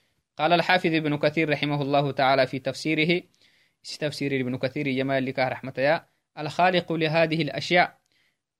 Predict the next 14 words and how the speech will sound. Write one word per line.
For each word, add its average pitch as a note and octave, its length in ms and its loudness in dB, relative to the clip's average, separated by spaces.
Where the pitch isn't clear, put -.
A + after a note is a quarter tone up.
taginoona G3+ 520 4
ginnehe F3+ 440 2
hinihan D#3+ 380 2
Rabbi, C#3+ 460 0
malixina C#3 400 -2
aranki C3+ 320 0
malixina C3 320 -4
baadhoy, B2+ 380 0
kin C#3 160 -8
addaltanimi, B2+ 840 -4
malixina C3 340 -6
ardiiki B2 340 -6
malixina B2 320 -6
baadho-, B2 320 -2